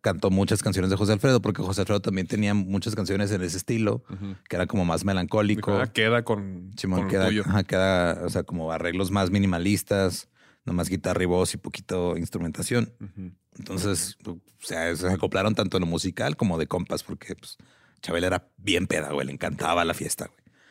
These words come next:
Speaker 1: De hecho, estaba el, un bar muy famoso que se, es el Tenampa,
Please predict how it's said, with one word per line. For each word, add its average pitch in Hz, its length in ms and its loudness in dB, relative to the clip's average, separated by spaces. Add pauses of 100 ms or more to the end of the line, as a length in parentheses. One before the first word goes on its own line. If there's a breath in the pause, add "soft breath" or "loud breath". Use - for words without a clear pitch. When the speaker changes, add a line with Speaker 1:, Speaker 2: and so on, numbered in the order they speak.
(220 soft breath)
Speaker 1:
De 92 100 -10
hecho, - 140 -2
estaba 98 280 4
el, 95 180 2
un 95 140 2
bar 92 260 4
muy 95 140 2
famoso 95 360 0
que 80 120 -6
se, 82 160 -2
es 76 180 -4
el 90 100 -4
Tenampa, 98 500 0